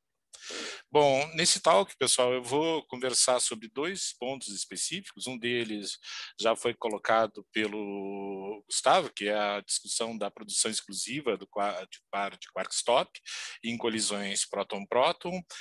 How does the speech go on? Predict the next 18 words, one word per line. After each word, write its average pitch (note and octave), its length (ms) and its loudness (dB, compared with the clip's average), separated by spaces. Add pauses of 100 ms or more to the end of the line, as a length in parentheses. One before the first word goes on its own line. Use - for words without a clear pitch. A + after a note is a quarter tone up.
(300)
E E3+ 420 4
eu E3 100 4
vou F3 120 -2
dedicar D3+ 420 4
um C#3 140 0
tempinho C3 720 -2
também A#2+ 420 0
pra C3+ 180 0
falar A#2 360 6
sobre A#2 300 0
a A2+ 40 -4
produção A2 800 -2
de F#2+ 320 -14 (220)
dois G#2 260 -2
fótons A#2 580 2
e G#2 60 -2
a G2+ 80 0
de G2 480 -8